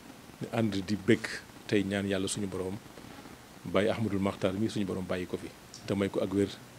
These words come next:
ba liggéeyu bi nga xam ni Yàlla dogal na mu teg ko ci loxoom mu àggale ko foo xam ne sax kawe na njort bi barakati Rasulullahi alayhi salaatu wasalaam.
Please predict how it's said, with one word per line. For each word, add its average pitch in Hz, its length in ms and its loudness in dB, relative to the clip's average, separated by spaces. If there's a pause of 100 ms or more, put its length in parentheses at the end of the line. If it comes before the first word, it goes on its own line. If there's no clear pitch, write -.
(720)
ba 104 80 4
liggéeyu 101 540 6 (360)
bi 117 100 2
nga 120 100 8
xam 110 220 4
ni 95 260 2 (640)
Yàlla 104 320 4
dogal 101 300 4
na 104 100 2
mu 101 120 0
teg - 180 0
ko 123 80 -8
ci - 100 0
loxoom 113 300 4 (880)
mu 101 100 4
àggale 98 320 6
ko - 160 0 (380)
foo 117 160 4
xam 101 240 2
ne 98 80 0
sax - 180 -6
kawe 113 180 4
na 98 60 0
njort 92 240 -2 (200)
bi - 100 -6
barakati 101 320 0
Rasulullahi 95 380 0
alayhi 92 360 -2
salaatu - 280 -2
wasalaam. - 280 -4